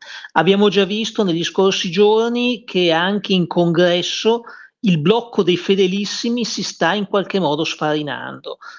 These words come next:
e questo è un altro fattore di preoccupazione. Le midterm si avvicinano e questo può favorire una fuga proprio dei sostenitori di Trump.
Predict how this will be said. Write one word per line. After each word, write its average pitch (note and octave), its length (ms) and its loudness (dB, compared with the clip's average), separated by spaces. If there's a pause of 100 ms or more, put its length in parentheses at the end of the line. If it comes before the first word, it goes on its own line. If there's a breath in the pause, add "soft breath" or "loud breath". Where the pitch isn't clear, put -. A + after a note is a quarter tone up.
(140 loud breath)
e D#3+ 140 2
questo A#3+ 360 0
è - 20 2
un E3 80 0
altro F3+ 240 0
fattore F3+ 400 0
di E3 100 -6
preoccupazione. D3+ 1160 -2
Le D#3 340 2
midterm F#3+ 460 2
si - 180 -2
avvicinano D#3+ 800 0 (340 loud breath)
e G3 160 2
questo - 520 0
può G3+ 220 0
favorire G#3+ 840 2 (380 loud breath)
una G#3+ 260 0
fuga G#3+ 760 -2
proprio G#3+ 500 2
dei G3+ 180 -2
sostenitori F#3 640 -4
di F3+ 120 -8
Trump. - 440 -8